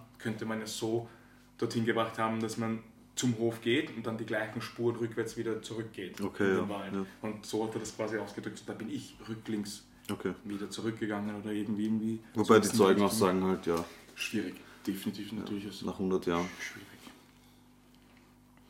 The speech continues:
Speaker 1: Nächstes Jahr, voll, hätten wir das Jubiläum machen können,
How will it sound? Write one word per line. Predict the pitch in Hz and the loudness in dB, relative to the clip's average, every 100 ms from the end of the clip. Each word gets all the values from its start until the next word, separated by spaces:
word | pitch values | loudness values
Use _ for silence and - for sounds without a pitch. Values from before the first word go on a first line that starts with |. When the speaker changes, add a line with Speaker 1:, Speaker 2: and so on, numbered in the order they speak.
| - - - - - | -14 -12 -12 -20 -16
Speaker 1:
Nächstes | 113 117 120 113 | -14 -6 -6 -2
Jahr, | 107 127 151 - - | -2 -2 -4 -10 -8
voll, | 127 139 120 - - - - - | -6 -4 -8 -14 -20 -20 -20 -14
hätten | - 104 | -12 -6
wir | 110 | -4
das | 107 | -2
Jubiläum | 110 107 107 135 135 | -4 -2 -2 -2 -2
machen | 104 - | -2 -6
können, | 117 113 110 107 | -6 -4 -4 -4